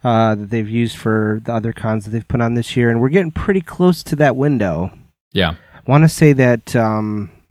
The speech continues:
Speaker 1: if we're going, using other Reed Pop cons as a, uh, benchmark, uh, we should be hearing something in February.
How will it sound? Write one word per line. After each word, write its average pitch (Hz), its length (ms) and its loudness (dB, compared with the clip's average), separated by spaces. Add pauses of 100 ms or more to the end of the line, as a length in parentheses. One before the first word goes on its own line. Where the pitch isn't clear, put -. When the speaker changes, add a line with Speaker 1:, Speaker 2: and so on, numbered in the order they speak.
(500)
Speaker 1:
if 117 200 -6
we're 120 100 2
going, 127 540 2
using 127 580 0 (480)
other 123 340 2
Reed 123 280 -4
Pop - 260 -6
cons 117 460 -6
as 107 120 -4
a, 104 600 -6
uh, 87 440 -8 (640)
benchmark, 135 540 0 (320)
uh, 101 280 -2
we 113 140 -4
should 123 280 -4
be 117 100 -4
hearing 131 300 -4
something 117 300 -6
in 101 100 -6
February. 87 680 -8